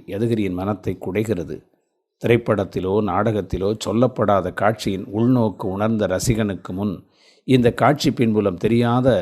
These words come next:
சில கதாபாத்திரங்கள் பேசிக்கொள்வது போல் இந்த காட்சிகள் நமக்கு விரிகின்றன. பாரதி, செல்லம்மா அந்தரங்க வாழ்வின் இடையில் விழுந்த மௌனத்திரை எதன் பொருட்டு? யாரால்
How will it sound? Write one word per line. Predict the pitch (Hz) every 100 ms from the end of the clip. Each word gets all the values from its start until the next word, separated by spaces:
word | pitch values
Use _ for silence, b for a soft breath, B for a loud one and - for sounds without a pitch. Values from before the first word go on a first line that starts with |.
| -
சில | - 113 107
கதாபாத்திரங்கள் | - 101 127 123 104 101 95 90 82
பேசிக்கொள்வது | 107 113 110 107 104 101 98
போல் | 104 110 - _
இந்த | 98 92
காட்சிகள் | - 95 92 98 92
நமக்கு | 90 87 -
விரிகின்றன. | 80 85 85 76 71 - _ _ _ _ _ _
பாரதி, | 87 92 98 92 85 80 -
செல்லம்மா | - 107 110 101 82 85 -
அந்தரங்க | 98 101 104 101 92
வாழ்வின் | 82 90 87 82 - _ _ 98
இடையில் | 98 123 107
விழுந்த | 90 90 87 85
மௌனத்திரை | 85 113 110 - 95 85 -
எதன் | 92 98 104
பொருட்டு? | 104 101 98 104 107 - _ _ _ _ _ -
யாரால் | 104 110 123 127 127